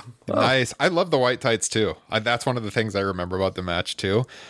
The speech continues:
Also, who could forget, uh, I, I think it was on Raw a couple of weeks before it when they had the U S title match and Rollins broke Cena's nose. You know, that was kind of the start of,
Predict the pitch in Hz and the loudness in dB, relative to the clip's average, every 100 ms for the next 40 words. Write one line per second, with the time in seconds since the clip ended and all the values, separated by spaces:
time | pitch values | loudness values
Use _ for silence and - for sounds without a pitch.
0 | - - 214 233 175 262 311 - 151 123 | -6 -2 2 2 0 0 0 0 0 2
1 | 127 143 - 110 101 98 92 92 90 95 | 2 0 -4 -4 0 2 4 2 0 -2
2 | 98 98 120 117 113 104 98 113 117 - | -4 -4 -2 2 2 0 0 2 2 0
3 | 123 110 113 - 107 113 117 127 113 107 | 0 0 0 -4 -4 0 0 0 -2 0
4 | 104 98 117 110 - 107 113 123 120 131 | 0 0 0 0 -2 -2 0 0 -2 -2
5 | 107 92 95 104 113 98 104 107 - 113 | -4 -2 0 0 -2 -2 0 0 -2 -4
6 | 104 87 82 98 135 - - - - - | -4 -4 -2 -2 -2 -8 -12 -20 -20 -20
7 | - _ - 92 95 113 - 107 98 92 | -20 _ -8 -2 -2 -2 -2 -2 -2 -2
8 | 92 - - 101 101 104 98 92 90 85 | -2 -2 -2 2 2 0 0 2 2 -2